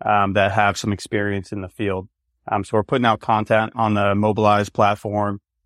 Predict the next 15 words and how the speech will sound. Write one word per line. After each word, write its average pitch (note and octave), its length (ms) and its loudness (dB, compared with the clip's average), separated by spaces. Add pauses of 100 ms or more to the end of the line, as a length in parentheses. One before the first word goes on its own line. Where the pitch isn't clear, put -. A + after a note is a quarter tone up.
(120)
Um, G#2 180 0
we G2+ 60 0
have A2+ 160 0
some A2 160 -2
plans G#2 380 -2
on G2+ 140 0
how G2+ 160 0
to G2+ 120 0
progress G#2 480 0
our G2+ 100 0
content G#2 500 0
over G#2 180 -4
the G2 80 -4
next G2+ 320 -4
year. A#2+ 320 2